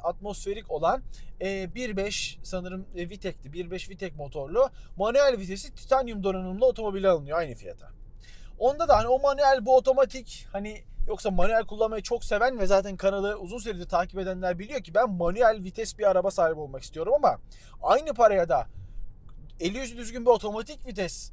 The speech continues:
alabiliyorsam tabii ki otomatik vitesi tercih ederim diye düşündüm ve yine otomatik vitese gittim. Ford Focus'tan da bu yüzden vazgeçtim dostlar.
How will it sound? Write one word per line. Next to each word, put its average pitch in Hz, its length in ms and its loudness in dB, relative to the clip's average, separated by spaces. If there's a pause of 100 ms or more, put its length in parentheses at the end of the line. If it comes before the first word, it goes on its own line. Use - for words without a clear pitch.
(100)
alabiliyorsam 180 760 0
tabii 180 240 -2
ki 240 60 -2
otomatik 190 340 -8
vitesi 156 240 -12
tercih 170 280 2
ederim 156 220 -10
diye 151 140 -12
düşündüm 214 300 -12
ve 196 60 -4
yine 190 180 -4
otomatik 175 360 -4
vitese 139 280 -14
gittim. 247 300 4 (340)
Ford 277 300 4
Focus'tan 185 560 -2
da 269 180 8 (260)
bu 254 120 0
yüzden 160 280 0
vazgeçtim 120 400 -4
dostlar. - 380 -14